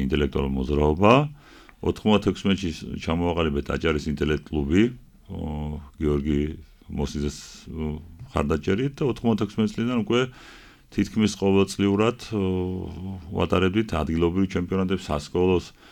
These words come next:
არ არსებობს ბათუმში სა-, საჯარო სკოლა, სადაც ჩვენ არ ყოფილვართ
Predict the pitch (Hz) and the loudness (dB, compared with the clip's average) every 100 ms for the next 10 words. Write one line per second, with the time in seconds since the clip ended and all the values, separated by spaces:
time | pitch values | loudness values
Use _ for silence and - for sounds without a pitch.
0 | - - - _ _ _ - _ - _ | -20 -20 -20 _ _ _ -20 _ -20 _
1 | 80 90 95 104 95 85 78 73 95 82 | 2 4 4 4 4 2 0 -2 -2 -4
2 | 80 78 - _ - 85 82 82 - 85 | -4 -6 -8 _ -8 -4 -4 -6 -6 -4
3 | 76 85 85 - 90 92 80 85 - 82 | 0 2 0 0 -2 -2 -2 -2 -2 -4
4 | 78 - 76 80 82 87 | -4 -4 -4 -2 0 -2